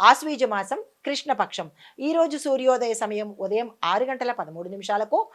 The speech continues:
సూర్యాస్తమ సమయం సాయంత్రం ఐదు గంటల నలభై ఎనిమిది నిమిషాలకు. ఈరోజు తిథి ద్వాదశి మధ్యాహ్నం పన్నెండు గంటల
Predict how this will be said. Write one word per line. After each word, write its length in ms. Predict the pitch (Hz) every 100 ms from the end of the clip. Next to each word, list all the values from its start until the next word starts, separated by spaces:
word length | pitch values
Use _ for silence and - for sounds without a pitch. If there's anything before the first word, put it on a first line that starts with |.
| - -
సూర్యాస్తమ 520 | - 330 320 320 311
సమయం 400 | 277 277 254 262
సాయంత్రం 580 | 254 214 196 247 254 254 -
ఐదు 220 | 180 214
గంటల 380 | 254 247 233 320 427 - - 196
నలభై 320 | 214 247 269
ఎనిమిది 440 | 202 202 269 320
నిమిషాలకు. 580 | 247 185 185 170 170 170
ఈరోజు 380 | 233 269 294 320
తిథి 580 | - 233 247 214 196 208 - - -
ద్వాదశి 640 | 156 175 208 285 330 320
మధ్యాహ్నం 680 | 220 180 175 285 285 277 269 -
పన్నెండు 400 | 170 214 254 254
గంటల 420 | 247 233 247 339